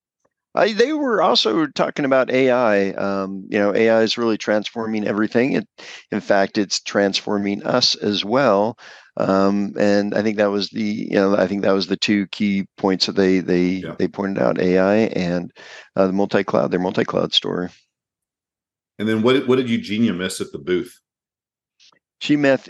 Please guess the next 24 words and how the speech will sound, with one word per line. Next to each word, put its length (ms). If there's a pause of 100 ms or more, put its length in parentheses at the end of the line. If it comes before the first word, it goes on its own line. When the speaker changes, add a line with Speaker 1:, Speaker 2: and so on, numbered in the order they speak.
(100)
Speaker 1:
mi-, 260
missed 560
you 240
doing 300
some 240
great 500
demos. 720
Speaker 2:
<laughs> 380
Speaker 1:
Um, 720 (480)
and 840 (360)
can, 300
can 140
we, 440
are 160
we, 120
are, 260
should 140
we 80
talk 240
about 180
this 180
early, 400
our 160
booth, 480